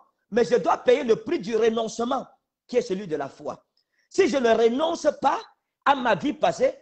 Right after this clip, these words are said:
ce qui n'est pas facile, c'est un gros prix. Demandez à quelqu'un d'abandonner sa vie de libertinage, où il faisait ce qu'il voulait, où il montait où il voulait aller, où il descendait avec qui il voulait. Mon ami, ce n'est pas facile. C'est pour ça que le monde n'est donc pas sauvé.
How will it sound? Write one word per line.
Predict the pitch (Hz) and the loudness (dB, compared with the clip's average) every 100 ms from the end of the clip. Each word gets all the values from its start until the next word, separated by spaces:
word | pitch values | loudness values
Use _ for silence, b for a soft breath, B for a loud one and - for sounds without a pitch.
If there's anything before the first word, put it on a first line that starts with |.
| _ | _
ce | 190 | -12
qui | 185 | -8
n'est | 254 | -8
pas | 254 226 | -6 -8
facile, | 156 - 254 | -8 -10 -6
c'est | 190 | -6
un | 226 | -4
gros | 175 247 | 0 0
prix. | 247 320 - _ _ _ _ _ _ _ _ _ _ | 0 -12 -14 _ _ _ _ _ _ _ _ _ _
Demandez | 156 214 226 | -2 2 4
à | - | 2
quelqu'un | 254 220 269 | 0 -2 0
d'abandonner | 208 165 185 175 196 | 0 0 -2 -2 -4
sa | 240 185 | -2 -2
vie | 160 214 | -4 -4
de | |
libertinage, | 175 165 165 165 - 170 190 208 214 - _ - | -4 -2 -2 -2 -6 -4 -4 -4 -6 -10 _ -6
où | 208 | -4
il | 220 | -4
faisait | 190 185 | -4 -4
ce | 185 | -6
qu'il | 180 208 | -10 -10
voulait, | 143 165 202 208 - - | -6 0 2 2 0 -4
où | 185 | -2
il | 240 | 0
montait | 185 180 220 | -2 -2 -2
où | 214 | -2
il | 220 | -4
voulait | 143 175 214 | -6 0 2
aller, | 180 196 214 - - | 2 0 -4 -8 -8
où | 233 | -6
il | |
descendait | 185 185 185 202 | -4 -4 -2 -2
avec | 202 - | -4 -8
qui | 226 | -10
il | 202 | -10
voulait. | 143 175 247 339 - _ | -6 -2 -2 -2 -16 _
Mon | 196 | -8
ami, | 208 220 277 | -6 -6 -8
ce | 190 | -10
n'est | 247 | -10
pas | 247 247 - | -10 -10 -10
facile. | - 151 160 233 - _ | -10 -8 -8 -12 -14 _
C'est | - 185 | -10 -8
pour | 165 | -6
ça | - 302 | -4 -4
que | 277 | -2
le | 175 | -4
monde | 170 247 254 | -2 -4 -4
n'est | 214 | -8
donc | 175 196 | -8 -4
pas | 180 | -4
sauvé. | - 139 220 | -4 -6 -6